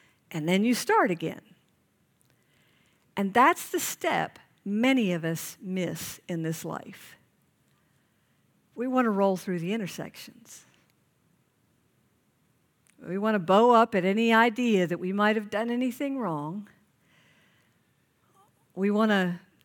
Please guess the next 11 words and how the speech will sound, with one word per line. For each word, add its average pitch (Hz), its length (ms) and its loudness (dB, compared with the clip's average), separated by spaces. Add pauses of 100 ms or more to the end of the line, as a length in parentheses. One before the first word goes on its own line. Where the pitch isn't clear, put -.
(320)
somehow 233 400 0
paper 233 500 0
over 196 500 0 (1080)
the 185 60 -14
stuff 220 380 -2
we've, 220 200 -2 (120)
we've 208 240 -2
got 214 200 4
in 226 120 -4
our 233 120 0
lives 175 840 0